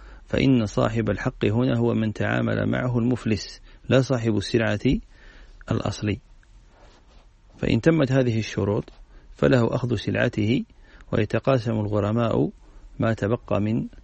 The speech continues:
مال هذا المفلس، والله أعلم. ثم قال المصنف رحمه الله: "وعن جابر بن عبد الله رضي الله عنهما قال: جعل، وفي لفظ قضى النبي صلى الله عليه وسلم بالشفعة في كل مال لم يقسم،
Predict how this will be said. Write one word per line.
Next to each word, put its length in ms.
مال 260
هذا 420
المفلس، 460
والله 320
أعلم. 240
ثم 160
قال 200
المصنف 460
رحمه 360
الله: 300
"وعن 180
جابر 320
بن 120
عبد 240
الله 360
رضي 160
الله 320
عنهما 340
قال: 340
جعل، 440
وفي 160
لفظ 280
قضى 540
النبي 460
صلى 280
الله 280
عليه 180
وسلم 560
بالشفعة 580
في 160
كل 340
مال 400
لم 160
يقسم، 400